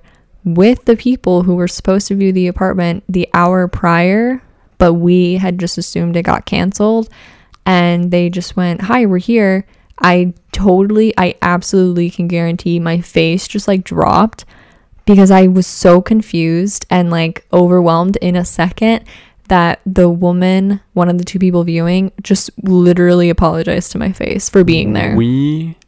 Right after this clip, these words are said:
Speaker 1: Because I was so <laughs> confused.
Speaker 2: had shit
Speaker 1: Everywhere.
Speaker 2: everywhere. Like, we, 'cause, like, when we know that something, when we know people are gonna come, like, we straighten it up a little bit. Like,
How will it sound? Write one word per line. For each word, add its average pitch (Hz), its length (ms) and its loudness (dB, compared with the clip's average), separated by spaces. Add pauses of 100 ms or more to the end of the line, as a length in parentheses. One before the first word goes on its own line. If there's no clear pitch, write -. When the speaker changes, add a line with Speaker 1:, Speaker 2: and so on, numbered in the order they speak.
(340)
Speaker 1:
Because 233 260 6
I 262 180 2
was 262 100 -2
so - 440 2
<laughs> - 120 2
confused. 254 800 2
Speaker 2:
had 135 220 0
shit 98 500 -4 (420)
Speaker 1:
Everywhere. 175 380 2
Speaker 2:
everywhere. - 680 -2 (380)
Like, 107 320 0 (300)
we, 123 240 -4
'cause, 160 240 -2
like, 170 300 -2
when 170 260 2
we 170 80 2
know 147 320 2
that 156 140 0
something, 151 380 0
when 139 260 0
we 143 100 2
know 139 160 0
people 175 160 0
are 156 80 0
gonna 123 160 -2
come, 143 220 -2
like, 113 160 -2
we 107 120 -2 (140)
straighten 143 380 -4
it 95 140 -6
up 123 240 -4
a 104 40 -8
little 101 320 -2
bit. 92 300 -6
Like, 98 300 -8